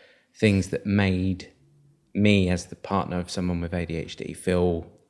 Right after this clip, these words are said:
inconsidered. So, you know, late all the time, or the room just trashed with some, um, hyper-focused thing just after all the washing had been done and tidying and stuff like that. And,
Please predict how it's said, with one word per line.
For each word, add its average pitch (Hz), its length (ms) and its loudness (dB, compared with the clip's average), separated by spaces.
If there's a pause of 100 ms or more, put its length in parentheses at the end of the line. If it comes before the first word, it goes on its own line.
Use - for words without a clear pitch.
inconsidered. 95 640 -2 (120)
So, 85 640 0 (760)
you 95 120 -6
know, 78 260 -4 (360)
late 104 400 2
all 90 140 -4
the 82 80 -4
time, 82 480 -6
or 90 640 2 (1200)
the 104 100 2
room 92 420 2
just - 300 -16
trashed - 600 -4
with 90 180 -2
some, 87 560 0 (320)
um, 87 340 -2
hyper-focused 90 760 -4
thing 87 240 -4
just - 260 -6
after 87 400 -2
all 87 100 -2
the 85 80 -2
washing 87 500 -2
had 80 140 -8
been 82 160 -4
done 82 240 -4
and 82 140 -4
tidying 87 540 -4
and - 140 -12
stuff - 320 -14
like - 100 -10
that. 87 320 -4
And, 87 400 -2